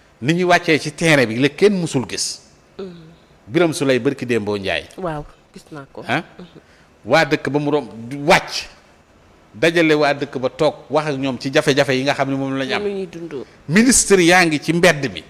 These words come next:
Speaker 1: ñi ngi liggéey, ñi ngi wax, ñi ngi jëf. Léegi nag lu tax ñu leen bàyyee wax bi ñu ñuy sosal, di ñu waxal lu amut, buñ la yàggee waxal lu du dëgg te doo ci tontu,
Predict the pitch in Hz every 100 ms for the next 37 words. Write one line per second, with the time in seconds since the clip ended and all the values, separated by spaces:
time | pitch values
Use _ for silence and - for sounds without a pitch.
0 | - 147 285 277 277 285 403 - - -
1 | - _ _ _ _ _ _ _ - 156
2 | 240 202 185 - - - 139 175 170 131
3 | 113 - - - - - - _ _ _
4 | 139 233 202 156 226 220 196 190 180 160
5 | 175 160 151 127 147 165 175 151 151 127
6 | 202 - - - - - - - - -
7 | - 180 208 190 165 160 156 160 - -
8 | - _ _ _ _ _ _ _ _ _
9 | 117 180 302 285 247 220 185 175 165 165
10 | 151 139 196 214 156 156 123 - - -
11 | - 196 226 226 220 208 170 -